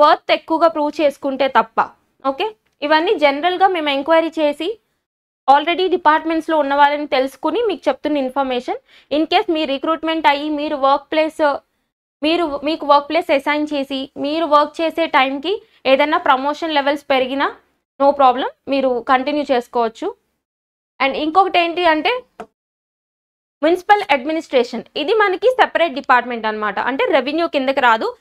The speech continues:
ఇప్పటి వరకు మనం డిస్కస్ చేసుకునేవి రెవెన్యూ డిపార్ట్‌మెంట్ కున్-, లోపలే ఉండే సబ్ డిపార్ట్‌మెంట్స్. మొత్తం పోస్ట్ కోడ్స్ నైంటీ నైన్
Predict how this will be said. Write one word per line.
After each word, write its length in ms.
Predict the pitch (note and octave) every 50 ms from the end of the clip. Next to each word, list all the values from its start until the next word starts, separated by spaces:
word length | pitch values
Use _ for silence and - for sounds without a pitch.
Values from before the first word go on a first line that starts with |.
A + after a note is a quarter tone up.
| _ _ _ -
ఇప్పటి 180 | - - E4 D4+ E4+
వరకు 180 | E4+ E4+ G4 F4 F4+
మనం 140 | E4 E4 D4+ C4+
డిస్కస్ 340 | C#4 - - E4+ D#4+ - -
చేసుకునేవి 420 | E4 D4+ D4+ - D#4 D4 F4 G#4+ A4 D4+
రెవెన్యూ 260 | C4 C4+ C#4+ D#4 E4 C4 C#4+
డిపార్ట్‌మెంట్ 480 | - - C4+ C#4 C#4 C#4+ D4 C#4+ C#4 C4
కున్-, 260 | C#4 C4+ C4 C4 C4 - _ _ _ - A#3 C4
లోపలే 420 | C4+ C#4 C#4+ C#4+ C#4+ D#4+ D#4+ E4 D#4+ D#4 D4+
ఉండే 160 | D4 C#4+ A4 A#4+ -
సబ్ 200 | F#4 C#4+ A3 G#3+ A3+ C4+
డిపార్ట్‌మెంట్స్. 560 | - B3+ B3 A#3 A#3 A#3 A3+ G#3+ G#3+ - A3+ G3 - - A#3+
మొత్తం 260 | B3+ B3+ _ D4+ D#4+ F4 -
పోస్ట్ 240 | D4+ C#4+ D4 C#4+ - -
కోడ్స్ 200 | E4+ E4 E4 - C#4
నైంటీ 260 | B3 B3+ C4 C4 C#4+ C#4+ C#4+
నైన్ 140 | C#4+ C#4+